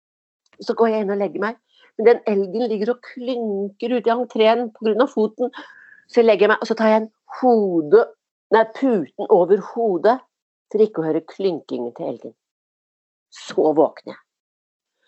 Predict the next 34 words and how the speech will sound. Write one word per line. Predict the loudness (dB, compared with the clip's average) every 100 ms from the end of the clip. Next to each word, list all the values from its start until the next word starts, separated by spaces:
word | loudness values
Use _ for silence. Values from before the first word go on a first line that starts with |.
| -20 -20 -20 -20 -20 _ _ _
Så | -10 0 2
går | 4 2
jeg | 2 -2
opp | -10 -6
for | -2
å | -2
skrive | -2 -4 -2 -2
den | -2 -2
drømmen | -6 -4 -2
ned, | -2 -2
for | -2
den | -4
var | -4
så | -6
sterk. | -2 -2 -4 -20 _ _ _ _ _ -14
Og |
så | -8 -8
skriver | -6 -6 -2 -2
jeg, | -2 -6 _ _ _ _ _ _ -12 -2
katten | 0 0 0 0
var | 2
på | 2
søvn. | 0 -2 -10 -20 _
Og | -4
så | 2 2
gikk | 2
jeg | 0
ut | 2 0 0
i |
entreen, | -2 -4 -4 -2 0 -4 -10 _ _ _ _ _ _ _ _ _
og | 0 2
der | 2 4
lå | 4
det | 2